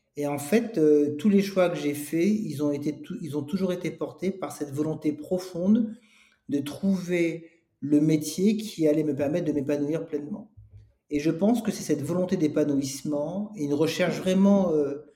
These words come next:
courageuse, hein, parce que j'aurais pu rester ingénieur chimiste et j'avais une voie toute tracée, qui m'a fait passer de ostéopathe à plein de diplômes, là, et puis à, euh, dirigeant, on a huit salariés,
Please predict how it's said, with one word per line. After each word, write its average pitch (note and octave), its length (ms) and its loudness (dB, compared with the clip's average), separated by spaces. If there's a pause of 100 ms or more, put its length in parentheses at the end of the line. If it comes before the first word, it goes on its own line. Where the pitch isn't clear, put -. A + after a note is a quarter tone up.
(120)
courageuse, E3+ 640 2
hein, B2+ 260 -2
parce B2+ 140 -6
que C3+ 180 2
j'aurais B2+ 220 4
pu B2+ 100 -6
rester B2+ 360 0
ingénieur B2 300 0
chimiste B2+ 540 0
et B2 200 2
j'avais A#2+ 180 -2
une B2 100 4
voie B2 140 -2
toute - 120 -12
tracée, C#3+ 520 -10 (580)
qui - 80 -4
m'a D3 80 6
fait D#3+ 80 0
passer D#3+ 280 4
de C#3 260 4
ostéopathe D#3 1040 0 (560)
à C3 60 -12
plein D#3 100 0
de D3+ 60 2
diplômes, E3+ 500 4
là, F3 340 2
et D3+ 60 -6
puis D#3+ 360 -2
à, C#3 440 -4
euh, C3 260 -4 (420)
dirigeant, C#3+ 520 -2
on E3+ 100 0
a C3+ 60 4
huit C#3 140 2
salariés, C#3+ 920 -4